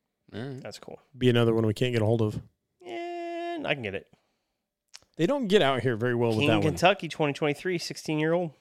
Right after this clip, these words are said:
Speaker 3: How much?
Speaker 2: Uh, M S R P?
Speaker 3: No.
Speaker 2: <laughs> Probably about two gram.
Speaker 3: Yeah.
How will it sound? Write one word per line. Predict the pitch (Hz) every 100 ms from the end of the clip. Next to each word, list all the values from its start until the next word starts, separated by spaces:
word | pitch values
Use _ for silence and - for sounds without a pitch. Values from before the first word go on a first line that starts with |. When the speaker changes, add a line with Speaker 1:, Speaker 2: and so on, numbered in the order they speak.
| _
Speaker 3:
How | 120
much? | 117 101 - _ _ _ _ _ _ - _ _
Speaker 2:
Uh, | - 107 104 101 98 - -
M | 127
S | 110
R | 185
P? | - 240 285 - _ _ -
Speaker 3:
No. | 156 170 156 151 -
Speaker 2:
<laughs> | _ -
Probably | 202 180 175 170 156
about | 143 135 113
two | - 117
gram. | 113 113 _ _ _ -
Speaker 3:
Yeah. | 104